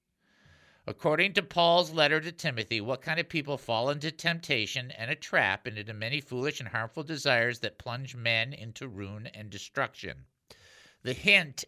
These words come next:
it is the second word of the comic book, Richie, and then he had a dog named Dollar. So you should get that.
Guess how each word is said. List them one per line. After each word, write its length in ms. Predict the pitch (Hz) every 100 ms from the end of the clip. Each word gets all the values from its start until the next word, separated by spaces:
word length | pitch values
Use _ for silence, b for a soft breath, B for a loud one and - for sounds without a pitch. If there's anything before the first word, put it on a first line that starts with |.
| _
it 220 | 151 135
is 420 | 139 135 131 110
the 260 | 127 117 113
second 840 | - - - 208 180 156 185 185
word 600 | 165 151 160 143 131 127 131
of 160 | 127 117
the 120 | 120
comic 520 | - 156 147 151 -
book, 400 | - 127 117 - - _ _ _ _
Richie, 1080 | 95 104 147 165 - - 170 160 156 160 139 _ _ _ _ _ _ _ _ _ _
and 400 | 151 151 139 139 117
then 580 | 127 196 190 165 151 151
he 260 | 151 156 143
had 200 | 143 135
a 60 |
dog 440 | 120 95 143 156 135
named 460 | 139 143 139 131 98
Dollar. 540 | 139 139 131 107 80 - _ _ _ _ _ _ _ _ _ _ _ _ _ _ _ _ _ _ _ b b b b
So 120 | 147
you 180 | 156 254
should 200 | - 214
get 260 | 202 214 214
that. 260 | 139 98